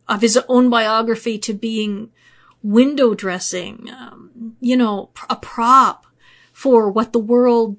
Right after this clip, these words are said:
you know, what the world is doing has moved into, into the front of the action, and, uh, they, the world, the different groups of the world, they are now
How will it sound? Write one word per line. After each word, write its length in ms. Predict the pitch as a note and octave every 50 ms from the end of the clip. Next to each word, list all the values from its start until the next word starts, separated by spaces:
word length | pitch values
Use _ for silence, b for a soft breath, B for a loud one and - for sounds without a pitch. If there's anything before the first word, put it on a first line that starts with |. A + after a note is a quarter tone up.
| _ -
you 200 | - B3 A#3 B3+
know, 120 | A#3+ G#3
what 240 | G3 A3 A#3 A#3 A3+
the 80 | A#3+
world 320 | A3 A3+ B3 C#4+ E4 D4 D4+
is 160 | C4 - -
doing 400 | - B3+ B3+ B3 A#3+ A#3 A#3 A3+
has 280 | G3 G3 A#3 G3+ F#3+ G3+
moved 480 | G#3 G#3+ A3+ B3 B3 A#3+ G#3+ G#3 - -
into, 1080 | B3 A3+ A3+ A3 A3 A3+ A3+ - - - A#3 A3 G#3+ G#3+ G#3+ G#3 G#3 G#3 G3+ G3+ G3 - _ _ _ _ _ _ _ _ _ _ _ _ _ _ _ _ _ _ _ _ _ _ _ _ _ _ _ _ _ _ _ _ _ _ -
into 240 | - A3+ A3 G#3+ A3
the 60 | G#3
front 480 | G#3+ - - B3 A3 G#3 F#3+ F3+ - _ _ _ _ _ _ _ -
of 120 | - F#3+
the 140 | F#3+ G#3+ G#3
action, 540 | G#3+ G3+ G3+ G3+ G#3 - - G#3+ F#3 F3+ F#3
and, 400 | - G3+ F#3+ F#3 F3+ F3 F3+ F3+
uh, 540 | - D2+ - - - - - - - - - - _
they, 720 | B3+ B3 A#3 E3 D#3 A3 A#3 C4 C4+ B3 G3+ G#3+ F#3+ - _ _ _ _ - - - _ - - - _ -
the 80 | - G3+
world, 420 | G3+ A3 A3+ A#3 A3+ G#3+ F#3+ F#3
the 80 | G3+ F3+
different 300 | G#3 G3 - G#3+ G3 A3
groups 180 | G#3+ A3 -
of 80 | A#3 G#3+
the 40 | G#3+
world, 280 | G#3+ G#3 G3 F#3+ F3
they 460 | E3 G#3 G#3+ G#3+ G#3+ G#3 G#3 G#3+ - -
are 400 | A3+ G#3 G3+ G3+ G3+ G3 G3+ G3+
now 540 | G3 G3+ A3+ G3+ G3+ G3 G3 G3 G3 G3